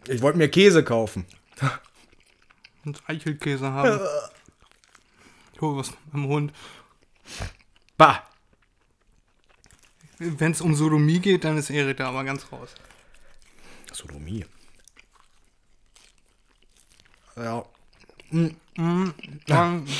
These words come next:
Speaker 1: Geht gleich weiter mit den kleinen Chilis. Schneidet Fred
Speaker 2: Mhm,
Speaker 1: sowieso
Speaker 2: wenn
Speaker 1: alles
Speaker 2: man,
Speaker 1: raus.
Speaker 2: wenn man Brot drauf tut, ist voll in Ordnung.
Speaker 1: Mhm, ja.
Speaker 2: Aber danach fängt's halt wieder an
Speaker 1: Ja.
Speaker 2: <laughs> zu brennen.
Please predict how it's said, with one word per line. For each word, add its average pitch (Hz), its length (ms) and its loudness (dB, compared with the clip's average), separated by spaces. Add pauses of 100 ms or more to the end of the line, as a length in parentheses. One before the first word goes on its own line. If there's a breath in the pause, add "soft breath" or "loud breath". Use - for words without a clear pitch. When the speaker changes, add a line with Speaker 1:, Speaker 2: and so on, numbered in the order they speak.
(260 loud breath)
Speaker 1:
Geht 160 160 0
gleich 147 200 2
weiter 147 220 6
mit 135 160 0
den 127 140 -2
kleinen 127 280 -4
Chilis. 151 360 -4 (2000)
Schneidet 101 360 -6
Fred 107 220 -8
Speaker 2:
Mhm, 160 100 0
Speaker 1:
sowieso 151 180 0
Speaker 2:
wenn - 0 -
Speaker 1:
alles 165 100 4
Speaker 2:
man, 170 140 6
Speaker 1:
raus. 123 220 -2 (320)
Speaker 2:
wenn 151 160 2
man 160 220 4
Brot 175 420 2
drauf 170 300 0
tut, 214 220 0
ist 180 120 -2
voll 185 260 0
in 156 80 0
Ordnung. 143 360 -4 (240)
Speaker 1:
Mhm, 175 360 6 (140)
ja. 131 420 2 (840)
Speaker 2:
Aber 156 180 0
danach 151 460 4 (100)
fängt's 143 280 -2
halt 143 160 0
wieder 147 180 0
an 147 140 4
Speaker 1:
Ja. 160 260 12
Speaker 2:
<laughs> - 20 0
zu 175 140 2
brennen. 151 460 -2